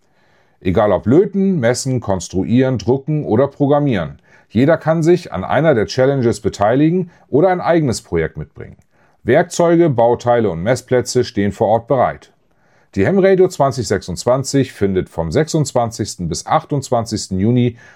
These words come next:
auf dem Messegelände in Friedrichshafen statt.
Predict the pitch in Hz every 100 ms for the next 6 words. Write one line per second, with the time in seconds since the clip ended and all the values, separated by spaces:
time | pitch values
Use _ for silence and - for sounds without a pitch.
0 | _ 135 175 160 120 110 - 104 104 104
1 | 104 104 - 139 170 - 87 123 - 80
2 | 90 78 - -